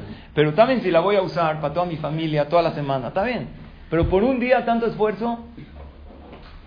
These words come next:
Ellos dijeron, "Sí, ¿por qué? Queremos dar un mensaje. Esto es lo que podemos hacer. Esto es nuestro pequeño jarrito que ahorita tenemos.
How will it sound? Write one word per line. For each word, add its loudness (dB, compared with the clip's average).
Ellos -2
dijeron, -4
"Sí, -8
¿por -4
qué? -6
Queremos -4
dar 0
un -4
mensaje. -6
Esto -6
es -8
lo -6
que -8
podemos -8
hacer. -16
Esto -10
es -6
nuestro -6
pequeño -4
jarrito -8
que -6
ahorita -4
tenemos. -10